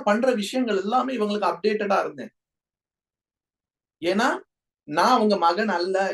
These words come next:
இவங்க தான் அவங்க மகன் என்பதை நான் அறிஞ்சிருந்தேன். ஆனா இந்த சந்ததிக்கு நான் உரித்தானவர். அடுத்தது அவர் ஆசீர்வதிப்பார். அந்த ஆசீர்வாதத்தை நம்ம வாசிக்க போறோம் முடிச்சிட்டு, அஹ் இத, இத முடிச்சிட்டு வாசிக்க போறோம்.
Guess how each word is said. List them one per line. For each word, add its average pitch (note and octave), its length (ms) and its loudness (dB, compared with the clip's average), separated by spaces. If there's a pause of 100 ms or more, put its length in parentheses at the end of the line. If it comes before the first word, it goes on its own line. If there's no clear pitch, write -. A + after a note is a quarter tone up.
இவங்க G3 220 -2
தான் G#3+ 140 2
அவங்க F#3 200 -4
மகன் F3+ 280 -2
என்பதை E3 260 -4
நான் D3+ 160 -2
அறிஞ்சிருந்தேன். D#3 500 -10 (760)
ஆனா G#3+ 200 4
இந்த A#3+ 240 4
சந்ததிக்கு C#4+ 600 2
நான் G#3+ 240 2
உரித்தானவர். F3 600 -4 (280)
அடுத்தது F3+ 360 2
அவர் D#3 180 0
ஆசீர்வதிப்பார். D3+ 680 -2
அந்த B2 120 -4
ஆசீர்வாதத்தை C#3 520 -2
நம்ம A#2+ 200 -6
வாசிக்க A#2+ 360 -4
போறோம் G2+ 340 -4
முடிச்சிட்டு, - 420 -4 (960)
அஹ் A#2+ 420 4
இத, D3 120 4 (100)
இத D3+ 180 2
முடிச்சிட்டு D#3 380 -2
வாசிக்க C3 260 -4
போறோம். - 260 -14